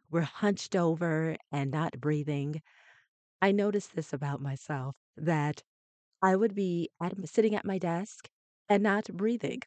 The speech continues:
li-, or holding my breath, I should say. I would be working on something, and I'm like, "Why am I holding my breath? Why am I s-,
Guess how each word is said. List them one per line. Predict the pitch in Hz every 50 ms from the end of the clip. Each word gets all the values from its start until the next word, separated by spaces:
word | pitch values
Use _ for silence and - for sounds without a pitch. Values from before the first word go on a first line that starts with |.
| _ -
li-, | 190 -
or | - 196 196 190
holding | 160 139 147 190 202 214 185 185 170 156
my | 151 143 143
breath, | 131 - 135 139 147 147 139 -
I | - - 139
should | 135 - - - -
say. | - - - - - - - - - _ _ _ _ _ _ _ _ _ _ _ -
I | 175 180
would | 180 175 160
be | 180 175
working | 147 - 175 190 - - 196 202
on | 196 185 185 190
something, | - - - 180 180 - 190 180 175 175 170 165 170 _ - - - - _ _ -
and | 208 202 196 190 185 185 185 170 _ _ _ _ _ _ _ _ _ -
I'm | 233 240
like, | 240 226 220 -
"Why | 202 196 240
am | 330 415 415
I | 285
holding | 208 160 147 156 135 151 135 143
my | 139 139
breath? | 135 - - 135 127 131 165 226 - _ _ _ _ _ _ _ _ _ _ _ _ _ _ _ _ _
Why | - 202 240 294
am | 370 453 466 415
I | 247 214
s-, | 190 - -